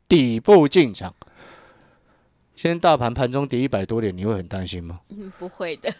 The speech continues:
Speaker 2: <laughs> 是。
Speaker 1: 对不对？这个才是真实，你今天这股票会市场所真正需要的。
Speaker 2: 嗯。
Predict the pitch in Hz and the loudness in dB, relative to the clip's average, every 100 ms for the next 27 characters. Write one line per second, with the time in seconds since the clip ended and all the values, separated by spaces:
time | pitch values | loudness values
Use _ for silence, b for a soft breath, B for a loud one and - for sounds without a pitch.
0 | - 226 - - 190 175 240 269 294 247 | -12 -14 -14 -12 -10 0 4 8 8 6
1 | 320 269 233 240 254 - 269 277 277 - | 2 4 4 2 0 2 4 4 0 0
2 | 147 175 175 143 220 226 226 240 147 185 | 2 2 2 0 -2 -2 -2 -2 -2 0
3 | 214 214 220 170 131 107 - 151 180 190 | 0 0 0 0 0 -2 -2 -2 -2 -4
4 | 202 208 147 - - 156 165 170 98 90 | 2 2 2 -2 0 0 4 4 2 -4
5 | - | -18